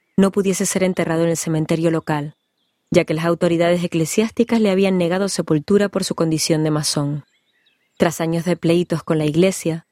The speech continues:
los restos de su hijo fueron finalmente inhumados en el panteón familiar del cementerio,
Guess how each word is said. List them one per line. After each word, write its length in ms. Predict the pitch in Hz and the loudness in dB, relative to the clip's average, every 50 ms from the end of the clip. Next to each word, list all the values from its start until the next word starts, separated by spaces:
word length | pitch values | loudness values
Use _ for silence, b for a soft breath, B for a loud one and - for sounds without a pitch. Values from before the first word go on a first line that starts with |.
| _ _ - | _ _ 0
los 160 | 175 170 165 | 0 0 2
restos 300 | - 185 185 - - 220 | 0 -2 -2 -2 0 0
de 80 | 220 220 | 0 0
su 160 | - - 185 | 0 2 0
hijo 200 | 170 160 - 185 | 0 0 0 -4
fueron 280 | - - 170 170 170 | -2 0 0 0 0
finalmente 640 | 170 - 175 165 160 160 160 165 165 165 170 - 170 | -2 -2 -2 0 0 2 2 2 2 2 2 2 2
inhumados 500 | 170 170 165 160 156 156 156 156 160 160 | 2 2 2 2 0 0 0 -2 -2 -2
en 80 | 160 | -2
el 100 | 156 156 | -2 -2
panteón 380 | - 160 156 147 - 156 156 160 | -2 -2 -2 0 0 0 0 -2
familiar 480 | - - 175 175 165 160 156 156 156 156 | -2 -2 0 0 2 2 2 0 0 0
del 100 | 165 156 | -2 -2
cementerio, 760 | - - 165 156 151 151 143 - 151 147 - 143 147 147 - | -2 -2 -2 -2 -2 -2 0 0 0 0 0 -2 -4 -6 -10